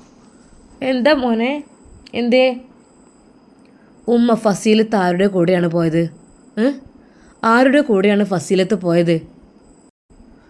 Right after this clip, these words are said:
"മോനെ, പടച്ച റബ്ബേ, എന്തൊക്കെ ഞാനീ കേൾക്കണത്?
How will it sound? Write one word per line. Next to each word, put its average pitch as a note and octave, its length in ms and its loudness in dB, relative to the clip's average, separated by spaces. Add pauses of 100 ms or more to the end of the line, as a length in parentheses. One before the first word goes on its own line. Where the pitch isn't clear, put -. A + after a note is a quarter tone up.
(160)
"മോനെ, C4 380 0 (140)
പടച്ച D4 360 -2
റബ്ബേ, C4+ 400 2 (680)
എന്തൊക്കെ C#4+ 420 -2
ഞാനീ C4+ 300 -2
കേൾക്കണത്? B3 600 -2